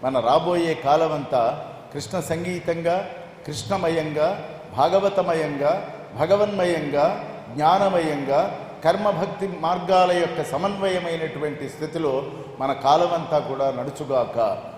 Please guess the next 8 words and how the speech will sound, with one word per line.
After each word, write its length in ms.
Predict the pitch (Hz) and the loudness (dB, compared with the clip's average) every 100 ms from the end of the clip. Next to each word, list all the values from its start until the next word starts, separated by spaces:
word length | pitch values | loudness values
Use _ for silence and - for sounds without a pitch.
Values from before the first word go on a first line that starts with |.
| - | -10
అని 120 | 120 127 | -6 -4
మంగళాశాసనం 1000 | 117 165 175 165 - 143 - 135 120 - | -4 0 2 2 0 -2 -2 -6 -6 -6
చేస్తూ, 360 | 127 - 185 - - - - | -8 -6 -8 -8 -12 -18 -2
దానిని 400 | 135 160 170 156 | 2 2 2 -2
ఇంతవరకు 760 | 143 180 196 196 196 - 185 120 - - - - - | -4 0 4 4 4 0 -2 -2 -6 -12 -16 -14 -2
ఈ 100 | 170 | 0
భాగవత 520 | 131 147 185 196 196 185 147 | 4 4 6 4 2 0 0
ప్రవచనాన్ని 720 | 160 185 190 180 170 160 | 0 2 2 2 2 -2